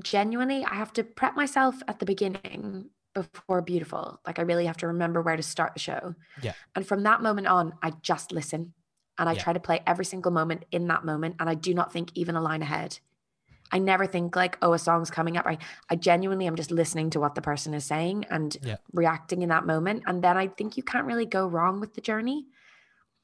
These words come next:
Speaker 1: 'cause you're not skipping any bits. You're just letting it sort of actually happen, how it did for me in the rehearsal process,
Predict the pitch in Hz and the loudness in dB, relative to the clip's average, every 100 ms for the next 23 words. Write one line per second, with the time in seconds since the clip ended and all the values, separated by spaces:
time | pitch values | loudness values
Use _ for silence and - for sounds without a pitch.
0 | _ - 196 208 208 - - 202 208 202 | _ -6 2 4 4 2 -2 -2 0 0
1 | 214 214 220 - 185 185 190 180 180 185 | 2 2 0 0 -2 0 4 4 2 -2
2 | - 170 170 160 160 - 170 151 156 185 | -2 -2 0 -2 -4 -4 -2 0 0 0
3 | 185 - 214 - 214 214 - 170 165 156 | -2 2 2 2 0 0 0 -2 -2 -4
4 | 151 208 170 - 160 - 156 | -4 -6 -6 -8 -8 -8 -10